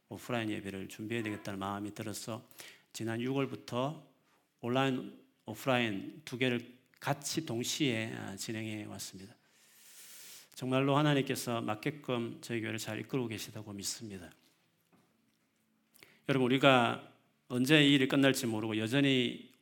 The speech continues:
미래는 보이지 않는 것이고, 더더욱이나 확실치 않은 이런 상황 가운데서 우리는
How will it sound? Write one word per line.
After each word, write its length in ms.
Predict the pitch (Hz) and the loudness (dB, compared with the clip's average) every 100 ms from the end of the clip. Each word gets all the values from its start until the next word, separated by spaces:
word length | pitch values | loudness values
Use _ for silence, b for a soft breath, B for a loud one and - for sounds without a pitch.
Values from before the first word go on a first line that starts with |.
| _ | _
미래는 380 | 110 113 127 127 | -4 0 2 2
보이지 340 | 120 113 123 117 | 0 -2 0 0
않는 260 | 98 101 | 0 -4
것이고, 400 | 101 95 98 90 | -6 -8 -8 -6
더더욱이나 920 | 131 131 175 190 196 123 95 80 78 - b b b b b b b | -2 4 4 6 4 4 0 -4 -10 -16 b b b b b b b
확실치 460 | - 151 170 156 - | -6 0 4 4 2
않은 320 | 113 110 104 | 0 0 -4
이런 320 | 110 113 107 | -4 -2 -2
상황 400 | 107 - 104 107 | -4 -4 -4 -4
가운데서 520 | 110 92 98 98 - 117 | -4 -6 -6 -8 -10 -6
우리는 520 | 123 117 104 98 | -4 -2 -4 -6